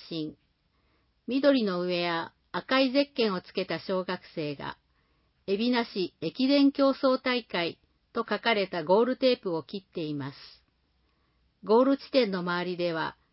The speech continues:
選手や関係者が見守っているようです。写真終わり。スポーツくじ。ウィナー、トト、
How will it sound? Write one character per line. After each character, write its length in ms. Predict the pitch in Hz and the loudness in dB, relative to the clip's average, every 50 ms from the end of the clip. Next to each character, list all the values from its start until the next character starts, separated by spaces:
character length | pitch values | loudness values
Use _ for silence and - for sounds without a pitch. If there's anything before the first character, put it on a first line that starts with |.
| _ _ _ - | _ _ _ 0
選 180 | - 247 247 240 | 0 2 2 2
手 140 | - - 202 | 0 -2 -2
や 160 | 185 175 156 | -2 -2 -2
関 240 | - 202 202 214 220 | -4 -4 -4 -4 -4
係 220 | - 247 233 226 | 0 0 0 0
者 180 | 220 - 196 165 | 0 -2 -6 -4
が 180 | 175 160 - | -4 -6 -4
見 160 | - 160 165 175 | -4 -6 -4 -2
守 320 | 190 208 226 233 240 233 | 0 0 0 0 -2 -4
っ 40 | - | -4
て 140 | _ 240 226 | _ 0 0
い 100 | 226 226 | 0 0
る 140 | 233 226 220 | -2 -2 -2
よ 160 | 220 208 196 | -2 -2 -4
う 60 | 180 | -4
で 160 | 147 147 151 | -6 -8 -12
す。 40 | - - - - - _ _ _ _ _ _ _ _ _ _ _ _ _ _ _ _ _ _ _ _ - | -12 -16 -20 -20 -20 _ _ _ _ _ _ _ _ _ _ _ _ _ _ _ _ _ _ _ _ -12
写 100 | - 196 185 - | -12 -12 -12 -6
真 320 | - 233 226 226 226 220 - - _ _ | -2 0 0 0 0 -2 -6 -10 _ _
終 200 | 180 170 170 165 | -6 -4 -4 -4
わ 60 | 160 | -6
り。 200 | - 165 - - _ _ _ _ _ _ _ _ _ _ _ _ _ _ _ _ _ _ _ _ _ _ _ _ _ _ _ _ _ _ _ _ _ _ _ _ _ _ _ _ _ _ _ - - | -10 -12 -16 -16 _ _ _ _ _ _ _ _ _ _ _ _ _ _ _ _ _ _ _ _ _ _ _ _ _ _ _ _ _ _ _ _ _ _ _ _ _ _ _ _ _ _ _ -20 -8
ス 40 | |
ポ 200 | - - 277 285 | 2 6 6 6
ー 40 | 285 | 6
ツ 160 | 277 - - | 4 -2 -14
く 180 | - - 269 247 | -4 -2 -2 -2
じ。 240 | 208 190 160 - - _ _ _ _ _ _ _ _ _ _ _ _ _ _ _ _ _ _ _ _ | -2 -4 -8 -8 -10 _ _ _ _ _ _ _ _ _ _ _ _ _ _ _ _ _ _ _ _
ウ 40 | - | -2
ィ 140 | 233 269 262 | 2 2 4
ナ 400 | 254 240 202 180 160 135 - - | 4 4 4 4 2 0 -2 -6
ー、 320 | _ _ _ _ _ _ | _ _ _ _ _ _
ト 120 | - 254 - | -4 -4 -4
ト、 300 | _ - 170 151 - | _ -4 -4 -4 -4